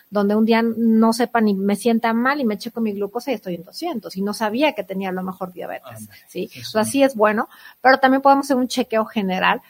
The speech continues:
Speaker 1: porque
Speaker 2: Muy
Speaker 1: muchas
Speaker 2: bien.
Speaker 1: veces mi glucosa en ayunas no me va a, a decir la totalidad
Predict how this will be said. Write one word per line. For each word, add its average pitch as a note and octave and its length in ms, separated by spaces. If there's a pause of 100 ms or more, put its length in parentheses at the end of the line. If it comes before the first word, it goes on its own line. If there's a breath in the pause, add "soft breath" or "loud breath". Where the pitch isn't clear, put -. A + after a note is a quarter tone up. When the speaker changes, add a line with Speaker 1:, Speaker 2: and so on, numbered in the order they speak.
(180 soft breath)
Speaker 1:
porque G#3+ 240
Speaker 2:
Muy B3 180
Speaker 1:
muchas C4+ 260
Speaker 2:
bien. A#3+ 40 (120)
Speaker 1:
veces C4+ 280
mi G#3+ 180
glucosa A3 440
en C#4+ 60
ayunas A#3+ 440 (100)
no B3 260
me D#4 160
va B3+ 280 (360 soft breath)
a, G3+ 460
a G#3 60
decir A3 360
la A#3+ 180
totalidad G3+ 1000